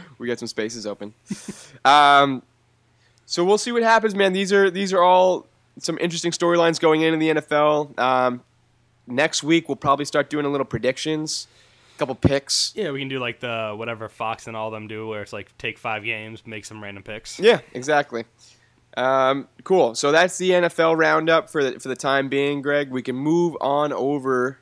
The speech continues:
Speaker 1: to M L B. So
Speaker 2: About time.
Speaker 1: Yeah,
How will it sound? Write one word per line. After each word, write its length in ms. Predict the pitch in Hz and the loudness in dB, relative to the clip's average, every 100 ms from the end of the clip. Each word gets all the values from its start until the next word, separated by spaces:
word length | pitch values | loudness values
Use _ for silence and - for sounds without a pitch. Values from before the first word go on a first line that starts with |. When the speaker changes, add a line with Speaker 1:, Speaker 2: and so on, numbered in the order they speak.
| _ - | _ -10
Speaker 1:
to 400 | 127 131 139 - | -6 -4 -4 -2
M 180 | 131 151 | -2 -2
L 120 | 156 | -4
B. 320 | 180 165 - _ _ _ _ _ _ - - | -4 -8 -12 _ _ _ _ _ _ -14 -2
So 360 | 147 143 139 | 4 6 6
Speaker 2:
About 140 | 135 - | 2 -2
time. 380 | 123 113 92 - _ _ _ - | -8 -8 -12 -20 _ _ _ -12
Speaker 1:
Yeah, 180 | 139 | -2